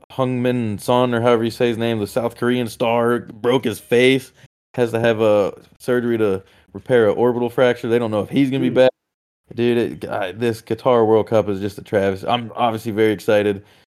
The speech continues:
Speaker 1: and, uh, you know, the, the, the new, newness, I guess, of it is interesting, but, uh, it being in the middle of the season is just a travesty right now.
Speaker 2: Yeah, it's
Speaker 1: Um,
Speaker 2: tough.
Speaker 1: that's en-,
Speaker 2: Well
Speaker 1: that's enough of me bitching. As the U S is actually pretty healthy,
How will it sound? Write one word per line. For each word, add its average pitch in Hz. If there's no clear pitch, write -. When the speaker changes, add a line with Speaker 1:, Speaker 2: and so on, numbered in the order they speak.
Speaker 1:
and, 95
uh, 92
you 98
know, 92
the, 90
the, 82
the 98
new, 117
newness, 120
I 101
guess, 98
of 95
it 92
is 95
interesting, 95
but, 85
uh, 69
it 110
being 107
in 98
the 98
middle 98
of 85
the 82
season 90
is 87
just 87
a 90
travesty 92
right 71
now. 73
Speaker 2:
Yeah, 98
it's 123
Speaker 1:
Um, 123
Speaker 2:
tough. 113
Speaker 1:
that's 117
en-, 131
Speaker 2:
Well 117
Speaker 1:
that's -
enough 120
of 107
me 113
bitching. 110
As 101
the 101
U 160
S 170
is 107
actually 123
pretty 110
healthy, 98